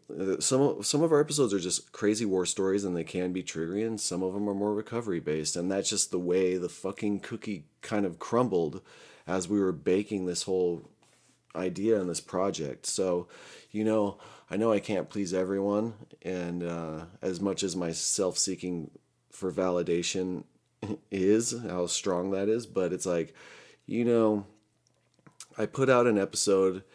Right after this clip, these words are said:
every Friday, and, uh, the end result or the end product, it is what it is. So I know some episodes people are gonna like more, some people are gonna like less,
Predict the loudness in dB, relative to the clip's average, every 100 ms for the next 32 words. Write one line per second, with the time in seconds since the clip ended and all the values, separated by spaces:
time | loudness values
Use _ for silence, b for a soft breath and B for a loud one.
0 | b b -8 -6 -4 0 2 4 4 4
1 | 0 -4 b b b -18 -8 -4 -2 -2
2 | -2 0 -2 -6 -2 0 2 0 0 0
3 | 2 2 2 0 0 0 -2 -2 -4 -2
4 | 0 -2 -2 0 2 4 4 4 2 2
5 | 0 -2 -4 -6 -4 -4 -4 -4 -4 -2
6 | -2 -2 -2 -2 -4 -2 -2 -4 -6 -4
7 | -4 -4 -6 -2 0 2 2 -2 -6 -8
8 | -8 -6 -4 -4 -4 -4 -4 -2 -2 -2
9 | -4 -8